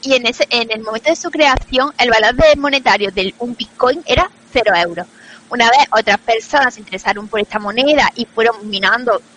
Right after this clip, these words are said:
la, las personas fueron compro-, comprándolo y, bueno, fueron acep-, se fueron aceptando en comercio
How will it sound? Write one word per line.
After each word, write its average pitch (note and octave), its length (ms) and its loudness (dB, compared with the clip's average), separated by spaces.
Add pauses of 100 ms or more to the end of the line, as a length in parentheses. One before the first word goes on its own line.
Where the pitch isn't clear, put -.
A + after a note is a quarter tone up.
la, F3+ 540 2 (440)
las C4+ 140 2
personas D#4+ 420 0
fueron C#4 300 -2
compro-, G#3+ 520 -2 (120)
comprándolo D4 680 0 (420)
y, D4+ 260 2 (1040)
bueno, B3+ 320 0
fueron A#3+ 300 4
acep-, A3+ 480 -2
se A3+ 160 -4
fueron A3 220 2
aceptando A3 480 -2
en G#3+ 100 -4
comercio D#4 680 2